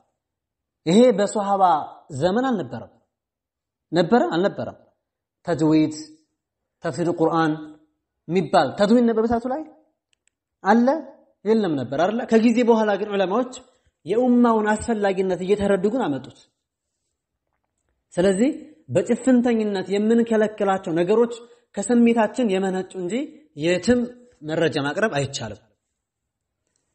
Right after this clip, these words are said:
ኢማም ነወዊ ሐታ የቁሉ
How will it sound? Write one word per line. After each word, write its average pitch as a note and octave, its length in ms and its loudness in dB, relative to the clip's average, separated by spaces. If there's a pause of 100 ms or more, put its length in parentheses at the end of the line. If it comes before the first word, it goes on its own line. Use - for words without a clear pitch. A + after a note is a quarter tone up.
(1700)
ኢማም A#3+ 220 6
ነወዊ G#3+ 320 0
ሐታ - 280 -8 (920)
የቁሉ E3+ 340 0